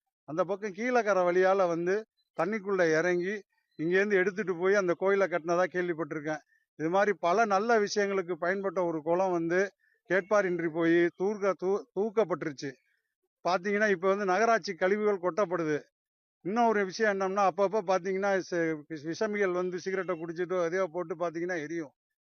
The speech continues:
இதனால மாசு கட்டுப்பாடும் ஏற்படும். இது மாதிரி நிறைய பிரச்சனை. ரெண்டாவது, இங்க இருக்கிற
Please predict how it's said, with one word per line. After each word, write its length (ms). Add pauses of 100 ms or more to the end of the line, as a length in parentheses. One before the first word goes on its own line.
இதனால 380
மாசு 320
கட்டுப்பாடும் 580
ஏற்படும். 420 (680)
இது 140
மாதிரி 240
நிறைய 320
பிரச்சனை. 400
ரெண்டாவது, 400
இங்க 200
இருக்கிற 260